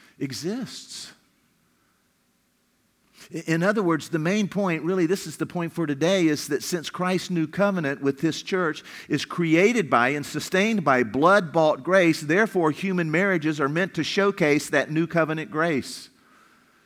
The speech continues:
That people are supposed to see that kind of grace in your marriage. And the way they showcase it is by resting in the experience of God's grace.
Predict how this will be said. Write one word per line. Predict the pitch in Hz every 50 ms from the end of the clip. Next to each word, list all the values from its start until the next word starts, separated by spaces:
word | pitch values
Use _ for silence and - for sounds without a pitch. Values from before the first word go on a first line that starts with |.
| _ _ _ _ _ _ _ _ _ -
That | 139 147
people | - - 208 202 190 185
are | 165 147
supposed | - - - 180 170 - -
to | 156 139
see | - - - 208 208 190 170
that | 135 113 170 175 190 208 - -
kind | - 196 180 190 185 170
of | 165 135 117
grace | 185 185 190 185 170 - -
in | 165 156
your | 151 147
marriage. | 151 160 170 170 165 143 127 -
And | 151 143
the | 143 143
way | 139 143 170 202 214 220 220
they | 190 196 180
showcase | 165 - - 226 220 214 - - 170 165 - -
it | 180 170 - - - - - - - - -
is | 165 175 170
by | - 170 160 156
resting | 151 143 151 180 220 220 - - 254 240 233
in | 226 214 196
the | 185 180
experience | 180 - - - - 190 190 196 196 196 196 175 - 180
of | 160 - -
God's | 180 180 190 196 180 139
grace. | - - 160 135 120 101 95 87 - - - - -